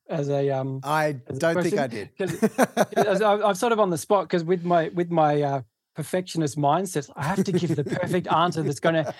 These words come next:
Speaker 1: suddenly make everybody have viable businesses and be
Speaker 2: <laughs>
Speaker 1: rock stars, or
Speaker 2: Mate,
Speaker 1: else I
Speaker 2: they've,
Speaker 1: fail.
Speaker 2: they've already gotten
Speaker 1: <laughs>
Speaker 2: so much from this conversation, I
Speaker 1: Um,
Speaker 2: know, so.
Speaker 1: so what, what, what I think is most, most helpful? Um, okay.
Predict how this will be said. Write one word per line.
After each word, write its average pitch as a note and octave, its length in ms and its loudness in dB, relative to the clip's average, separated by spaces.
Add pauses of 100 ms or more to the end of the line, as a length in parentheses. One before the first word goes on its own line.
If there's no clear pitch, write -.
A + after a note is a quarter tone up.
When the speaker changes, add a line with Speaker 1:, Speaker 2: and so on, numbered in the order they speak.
(120)
Speaker 1:
suddenly F#3 380 0
make E3 220 0
everybody E3 540 0
have D#3 160 0
viable D3+ 400 2
businesses D3+ 520 -4
and C#3 220 -2
be F3+ 200 4
Speaker 2:
<laughs> - 40 -4
Speaker 1:
rock G3 720 2
stars, D#3 280 -4
or - 60 -2
Speaker 2:
Mate, D#3+ 160 8
Speaker 1:
else - 140 0
I D3 60 0
Speaker 2:
they've, E3+ 240 6
Speaker 1:
fail. E3+ 240 2
Speaker 2:
they've D#3 260 4
already D#3+ 520 4
gotten C#3+ 340 2
Speaker 1:
<laughs> - 160 -2
Speaker 2:
so C#3+ 200 2
much C#3 240 0
from B2+ 180 -2
this B2 180 -2
conversation, A2+ 580 -2
I F#3 120 2
Speaker 1:
Um, F#3 60 0
Speaker 2:
know, G2+ 220 -6
so. G2+ 360 -12 (800)
Speaker 1:
so D#3+ 160 -6
what, A3+ 320 -4 (160)
what, B2+ 160 -12
what - 100 -10
I F3+ 60 -6
think D#3+ 200 -8
is C#3 140 -6
most, C3+ 360 -6 (160)
most C3+ 300 -6
helpful? - 540 -10 (400)
Um, D3+ 400 -2 (2000)
okay. D3+ 420 -4